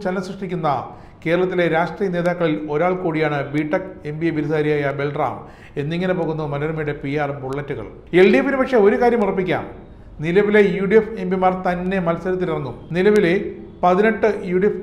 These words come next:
എം പിമാരും അൺപോപ്പുലർ അല്ലെന്ന് ബൽറാം തറപ്പിച്ച് പറയുമ്പോൾ,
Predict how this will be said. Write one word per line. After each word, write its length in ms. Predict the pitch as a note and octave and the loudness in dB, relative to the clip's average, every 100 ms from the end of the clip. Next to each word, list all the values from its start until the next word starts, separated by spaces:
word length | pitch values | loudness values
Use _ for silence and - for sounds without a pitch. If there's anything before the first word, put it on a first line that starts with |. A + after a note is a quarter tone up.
| - | -8
എം 60 | F3+ | -4
പിമാരും 380 | F#3+ F3+ D#3+ - F#3 | 0 2 0 -2 -4
അൺപോപ്പുലർ 540 | G#3 G#3+ G#3+ G3+ G3+ G3 - D#3 | -4 0 0 2 2 2 -2 -4
അല്ലെന്ന് 400 | F3+ F#3+ F3 E3 - - D3+ | -2 0 0 -2 -4 -8 -4
ബൽറാം 340 | D#3+ E3+ E3+ E3+ - | -2 0 0 -2 -4
തറപ്പിച്ച് 380 | D#3+ E3+ F#3+ F#3+ | -4 -4 -6 -6
പറയുമ്പോൾ, 460 | E3+ D#3+ D#3 C3+ | -4 -4 -2 -2